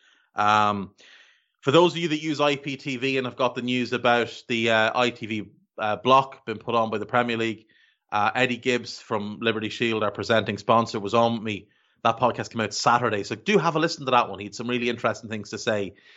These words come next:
And a V P N is your best way round your block, so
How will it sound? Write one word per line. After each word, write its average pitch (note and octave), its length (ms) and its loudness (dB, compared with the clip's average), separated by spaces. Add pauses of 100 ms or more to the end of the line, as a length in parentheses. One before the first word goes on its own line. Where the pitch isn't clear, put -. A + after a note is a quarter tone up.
(600)
And A#2+ 460 2
a A2 100 -4
V A2 240 -4
P B2+ 220 -2
N B2+ 140 2
is A#2+ 180 -4
your B2+ 80 -2
best A#2+ 320 -6
way B2 120 0
round A2 440 0 (300)
your G#2 120 -6
block, A#2 380 0
so G2+ 460 -2